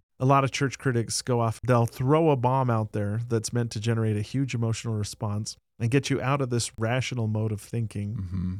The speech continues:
Speaker 1: where you are kind of sitting down and evaluating the sources.
Speaker 2: Mm.
Speaker 1: They'll say stuff like, "Joseph Smith was married to a fourteen-year-old," and immediately, you know,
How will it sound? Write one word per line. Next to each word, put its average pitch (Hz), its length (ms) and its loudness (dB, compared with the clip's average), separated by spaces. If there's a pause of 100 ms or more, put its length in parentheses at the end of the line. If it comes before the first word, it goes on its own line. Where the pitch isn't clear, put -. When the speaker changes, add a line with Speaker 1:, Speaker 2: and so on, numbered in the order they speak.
(120)
Speaker 1:
where 127 120 4
you 131 200 4
are 139 240 2
kind 113 260 -2
of 101 80 -4
sitting 107 300 -2
down 104 240 0
and 101 180 -4
evaluating 104 640 0
the 104 60 -6
sources. 101 540 -6
Speaker 2:
Mm. 90 260 -6
Speaker 1:
They'll 117 160 0
say 131 180 2
stuff 120 300 -2
like, 117 160 0
"Joseph 156 320 4
Smith 151 200 -2
was 139 140 0
married 131 300 0
to 127 120 0
a 117 40 2
fourteen-year-old," 120 760 -2 (260)
and 131 100 4
immediately, 139 460 4
you 113 160 2
know, 104 260 -2